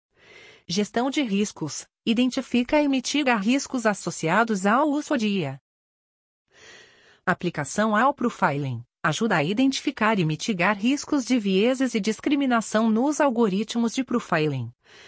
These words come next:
assegurando que os sistemas sejam justos e equitativos. Qualidade e desempenho,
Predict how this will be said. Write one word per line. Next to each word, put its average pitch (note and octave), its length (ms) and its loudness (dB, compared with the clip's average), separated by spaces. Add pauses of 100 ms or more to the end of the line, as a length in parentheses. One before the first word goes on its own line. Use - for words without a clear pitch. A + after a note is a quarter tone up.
(220)
assegurando C4 720 0
que B3+ 140 -2
os G#3+ 100 -2
sistemas C#4 480 0
sejam A#3+ 420 0
justos C#4+ 520 -2
e C#4+ 40 2
equitativos. G#3+ 1000 -2 (1500)
Qualidade C#4+ 680 2
e C4 60 2
desempenho, F3 800 0